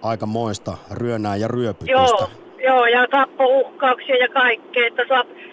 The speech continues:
Speaker 2: niin kuin sitten näistä tappouhkauksista saapa minun mies si-, niin tuota, tappouhkauksia, mutta ei niistä nyt kannata numeroa tehdä, että se on aina se,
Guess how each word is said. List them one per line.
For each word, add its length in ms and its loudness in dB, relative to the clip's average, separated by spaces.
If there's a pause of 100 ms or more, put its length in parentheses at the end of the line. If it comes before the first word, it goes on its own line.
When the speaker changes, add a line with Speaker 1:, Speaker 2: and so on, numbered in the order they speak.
(180)
Speaker 2:
niin 120 0
kuin 140 0
sitten 320 -2
näistä 240 0
tappouhkauksista 1040 0
saapa 260 0
minun 320 0
mies 260 2 (100)
si-, 380 -6
niin 180 -2
tuota, 380 0 (400)
tappouhkauksia, 1000 0
mutta 240 -2
ei 160 2
niistä 320 -2
nyt 120 -4
kannata 280 2
numeroa 500 0
tehdä, 260 0
että 140 -6
se 80 0
on 100 2
aina 300 2
se, 240 0